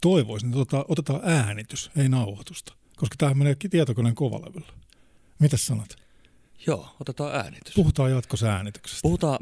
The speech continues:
Speaker 2: pelkistä äänityksistä, joo.
Speaker 1: Nauhoitus
Speaker 2: Sä
Speaker 1: on
Speaker 2: puhut-
Speaker 1: kyllä tosi hyvä sana, mä tykkään itse siitä, koska mä tykkään tällaista kaikista analogivehkeistä myöskin,
Speaker 2: Mm.
Speaker 1: mutta, mutta tota
Speaker 2: Kato, sieltä se on jäänyt, miekin on
Speaker 1: Niin on.
Speaker 2: pikkupoikaan V H S-nauhoja säädellyt.
Speaker 1: Niin. Mut nyt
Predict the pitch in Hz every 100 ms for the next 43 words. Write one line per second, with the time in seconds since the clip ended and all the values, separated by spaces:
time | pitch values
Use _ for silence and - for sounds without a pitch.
0 | - 147 139 117 - - _ - - 143
1 | 123 90 87 - 90 - 80 - - _
2 | - _ - 113 73 - - - 143 135
3 | 113 - 120 123 127 117 113 113 107 127
4 | 113 101 101 113 - 110 110 104 - 113
5 | - - 120 113 107 107 104 104 - 104
6 | - 117 104 92 107 113 - - 101 -
7 | 107 101 - - 151 95 95 104 - -
8 | - - - - - - 104 113 123 107
9 | 98 - 107 87 90 107 101 98 80 78
10 | 85 - 78 82 170 139 110 104 - -
11 | 87 92 90 92 82 78 82 82 78 80
12 | 82 107 87 78 76 - - - 120 98
13 | - _ - - - - - - - 143
14 | - _ - 165